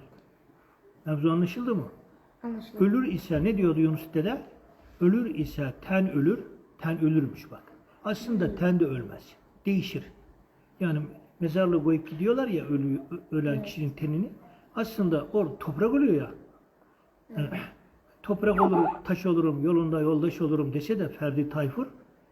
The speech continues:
Speaker 1: hiçbir şey ölmez. Ne olur o zaman? Bir tohum düşer, çiçek olur mesela. O çiçeğe gelir bir kuzu yer, kuzunun etine dönüşür, kanına dönüşür.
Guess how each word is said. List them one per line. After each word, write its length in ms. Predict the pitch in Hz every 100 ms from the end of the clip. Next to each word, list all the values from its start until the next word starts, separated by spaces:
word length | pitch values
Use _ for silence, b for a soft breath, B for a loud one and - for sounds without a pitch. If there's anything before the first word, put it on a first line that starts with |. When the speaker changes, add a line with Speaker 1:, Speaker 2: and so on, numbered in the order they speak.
| -
Speaker 1:
hiçbir 220 | 214 -
şey 140 | 185
ölmez. 600 | 175 156 147 139 - - - _ _ - _ _ _ _ _ _ _ _ _ - -
Ne 80 | 170
olur 240 | 240 175 165
o 40 |
zaman? 280 | 151 180 226 - - _ _ _ _ _ 143
Bir 100 | 156
tohum 380 | - 143 170
düşer, 300 | 143 - 123 -
çiçek 260 | - 185 147
olur 300 | 113 - - - - _ -
mesela. 340 | - - - - - _ _ -
O 80 | 160
çiçeğe 380 | 160 - 170 156
gelir 320 | 156 147 151
bir 120 | 156 - - - - - _ _ -
kuzu 220 | 135 165
yer, 220 | 143 - - - - - - _
kuzunun 400 | 156 135 156 170 - - -
etine 360 | 156 160 160 143
dönüşür, 320 | 107 - 135 -
kanına 380 | 143 147 151
dönüşür. 380 | 135 101 - -